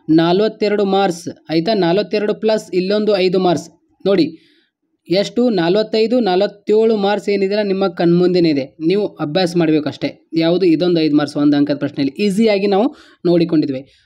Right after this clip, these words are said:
ಮತ್ತು ಇದರೊಳಗೆ ನಿಮಗೆ ನಾಲ್ಕು ಅಂಕದ ಪ್ರಶ್ನೆಗಳು, ಆರು ಅಂಕದ ಪ್ರಶ್ನೆಗಳು ನೀವು ಒಂದು ನಾಲ್ಕೈದು ಮಾಡ್ಕೊಂಡು ಬಿಟ್ರೆ ಮುಗೀತು. So ಸೆವೆಂಟಿ, ಅರವತ್ತು ಆರಾಮಾಗಿ ನೀವು ಪಾಸ್ಔಟ್ ರಿಸಲ್ಟ್ ಮಾಡ್ಕೋಬಹುದು.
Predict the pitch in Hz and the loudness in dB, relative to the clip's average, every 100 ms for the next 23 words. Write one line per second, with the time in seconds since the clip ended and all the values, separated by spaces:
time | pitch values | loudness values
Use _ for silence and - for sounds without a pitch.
0 | - 165 180 202 196 220 220 208 208 175 | -6 -4 0 0 2 2 0 0 0 0
1 | 202 208 202 196 175 196 202 170 190 196 | 0 -2 -4 -6 -6 -4 -2 -2 -2 -2
2 | 190 185 175 190 196 - - 185 196 170 | -4 -4 -2 -2 -2 -6 -4 -2 0 -4
3 | - _ - 170 180 170 180 185 180 170 | -10 _ -4 0 2 2 0 -2 0 0
4 | 175 170 170 214 175 165 170 208 277 - | 0 -2 -2 -2 0 0 0 0 -2 -6
5 | _ _ - - 226 233 _ _ _ - | _ _ -8 -2 -2 -4 _ _ _ -8
6 | - 165 175 170 202 202 - - 160 165 | 0 2 2 0 -4 -6 -10 -10 -4 -2
7 | 185 170 185 165 180 190 180 180 196 196 | -2 -2 -2 0 0 0 0 0 0 -2
8 | 160 151 - 170 165 - 160 147 156 156 | -6 -4 -2 -2 -4 -8 -4 -2 0 0
9 | 147 135 139 127 123 | 0 0 -4 -6 -10